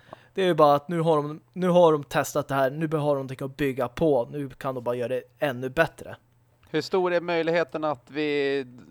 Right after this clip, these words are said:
Speaker 2: vi kanske återvänder, eh, nästa år och kanske potenti-, potentiellt tar en plats där?
Speaker 1: Eh, ja.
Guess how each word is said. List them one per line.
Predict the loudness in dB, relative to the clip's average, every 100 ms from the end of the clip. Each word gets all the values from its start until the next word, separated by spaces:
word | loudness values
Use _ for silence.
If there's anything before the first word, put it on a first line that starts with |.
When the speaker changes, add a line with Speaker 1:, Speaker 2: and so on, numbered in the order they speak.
| -20
Speaker 2:
vi | -4 -2
kanske | 0 0 0
återvänder, | 2 2 2 2 2 2 2 2 2 0 0
eh, |
nästa | -2 -2 0 2
år | 2
och | 4 4 2 2
kanske | -2 -2
potenti-, | -4 -4 -4 -4 -2 -2 -2
potentiellt | -4 -2 -4 0 0 0 0
tar | 2 2
en | 2
plats | 2 0 0 -8
där? | -8 -10 _ _ _ -20 -20 -20 _ _ _ _ _ _ _ _
Speaker 1:
Eh, | -18 -16 -16 -18 -20 _
ja. | -16 -8 -6 -6